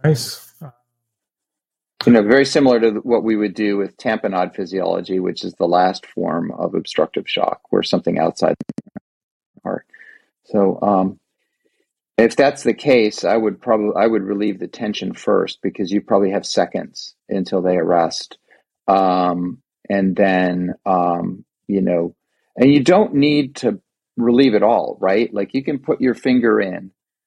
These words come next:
Speaker 2: get a few hundred C Cs of blood out, and take your finger out and cover it with a sealed, you know, with a dressing. Um, and the hemodynamics will improve.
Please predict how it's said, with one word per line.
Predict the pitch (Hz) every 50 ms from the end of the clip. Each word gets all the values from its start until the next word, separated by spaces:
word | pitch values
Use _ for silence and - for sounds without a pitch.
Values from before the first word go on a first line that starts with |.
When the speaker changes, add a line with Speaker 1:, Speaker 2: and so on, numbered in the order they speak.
| _ _ - 107
Speaker 2:
get | 95 123 110 110 113 110 - - _ _ _ _ _ _ _ _ _ _ _ _ -
a | 113 110 -
few | _ - - 135 139 123
hundred | 131 131 123 113 107 98 95 -
C | - - 117 107
Cs | - - - 120 113 110 101 - -
of | 92 95 -
blood | - 101 101 95 92
out, | 95 92 90 - - - - _ _ _ _ _ _ _
and | - 107 104 95 -
take | - 131 113 - 120
your | 107
finger | - - 117 113 110 113 104 101
out | 98 95 90 - -
and | 98 92 90 -
cover | - - 101 95 98 95 95 95
it | - - -
with | - 101 92 92 -
a | 92 -
sealed, | - - - 107 104 98 98 95 - _ _ -
you | - 107 95
know, | 95 95
with | 98 98 95 -
a | 90
dressing. | - - 101 98 104 - - - - - - _ _ _ _ _ _ _ _ _ _ _ _ -
Um, | 202 202 202 202 196 190 196 196 190 196 202 208 _ _ _ _ _ _ _ _ _ _ _ _ _ _ _ _ - - _ -
and | 120 110 107 104 101 101 101 101 95 - -
the | - 120 107 104
hemodynamics | 107 139 143 131 113 101 107 104 113 123 135 127 113 - -
will | 107 104 104 98
improve. | 95 92 - - 104 104 98 92 87 87 101